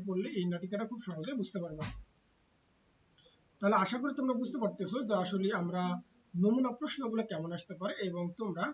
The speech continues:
তোমাদের পাঠ্য পুস্তকে কোন বিষয়গুলো তোমরা হচ্ছে ভালোভাবে পড়বা। দেখো এখানে তারপরে অর্জুন কি বলতেছে, আবার হচ্ছে শ্রীকৃষ্ণ কি বলতেছে, তারপরে আবার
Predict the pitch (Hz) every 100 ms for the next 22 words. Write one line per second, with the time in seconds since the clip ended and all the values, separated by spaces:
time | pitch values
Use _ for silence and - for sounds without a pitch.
0 | - 165 160 165 - 226 - 247 233 254
1 | - 185 220 254 254 233 202 202 180 170
2 | 208 165 151 165 - 190 165 165 160 226
3 | 202 160 202 - _ _ _ _ _ _
4 | _ 285 _ _ 494 466 _ _ _ _
5 | _ _ _ 330 359 _ _ 196 208 _
6 | 135 - - - _ - - _ _ _
7 | _ - 208 208 220 196 190 185 185 190
8 | 185 180 190 180 190 180 180 185 160 185
9 | 185 - 156 170 170 180 - 180 180 190
10 | - 190 - 180 180 180 175 185 180 180
11 | - _ _ _ _ _ 185 170 175 220
12 | 175 156 202